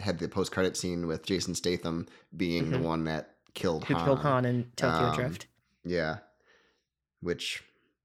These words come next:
Speaker 1: really makes no sense with how that movie played out.
Speaker 2: Yeah.
Speaker 1: Um, but, eh, it is what it is.
Speaker 2: Yeah.
Speaker 1: So is
Speaker 2: There's
Speaker 1: this, um,
Speaker 2: Dom.
Speaker 1: so let me, s-, is this, uh, literally shot for shot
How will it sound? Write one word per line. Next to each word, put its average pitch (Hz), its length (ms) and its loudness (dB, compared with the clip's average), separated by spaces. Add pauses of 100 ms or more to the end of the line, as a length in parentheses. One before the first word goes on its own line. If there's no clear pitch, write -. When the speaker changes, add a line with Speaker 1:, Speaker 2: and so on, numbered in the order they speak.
(120)
Speaker 1:
really 127 240 8
makes 78 240 -2
no 90 100 2
sense 78 340 -6
with 76 120 -10
how 73 160 -8
that 71 180 -6
movie 78 360 -4 (180)
played 73 240 -2
out. 76 260 -4 (680)
Speaker 2:
Yeah. 117 160 4
Speaker 1:
Um, 82 80 -10 (600)
but, 82 260 -6 (360)
eh, 233 120 -4 (440)
it 113 80 -2
is 90 140 -2
what 78 100 -4
it 73 80 -4
is. 82 160 -4 (680)
Speaker 2:
Yeah. - 140 -2 (280)
Speaker 1:
So 120 160 8
is 113 80 6
Speaker 2:
There's 151 200 10
Speaker 1:
this, - 40 0
um, 131 220 6 (120)
Speaker 2:
Dom. 214 80 0
Speaker 1:
so 131 280 2 (120)
let 123 100 6
me, 131 120 6
s-, 110 120 0 (200)
is 123 180 8
this, 139 260 6
uh, 98 640 6 (100)
literally 95 840 4
shot 95 300 -2
for - 80 -4
shot 85 460 0